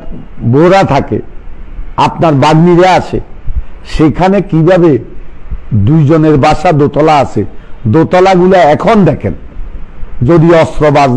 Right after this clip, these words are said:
না পাওয়া যায় আমি হিজরত করব। এখন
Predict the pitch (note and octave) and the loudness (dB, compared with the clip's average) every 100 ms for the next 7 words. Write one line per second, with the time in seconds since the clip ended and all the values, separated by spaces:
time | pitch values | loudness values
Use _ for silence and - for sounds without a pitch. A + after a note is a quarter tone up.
0 | C#3 C3+ B2 B2 A2 G#2+ F#2+ - - - | 0 0 2 2 0 -2 -4 -8 -10 -10
1 | - - - - C3+ D3+ B2+ A2+ B2 C3 | -12 -18 -16 -4 0 2 0 0 0 -2
2 | - G2 - - - - - - - - | -6 -10 -8 -10 -10 -14 -10 -6 -6 -8
3 | - - - - F3 G#3 A3 | -14 -12 -12 -4 -2 0 0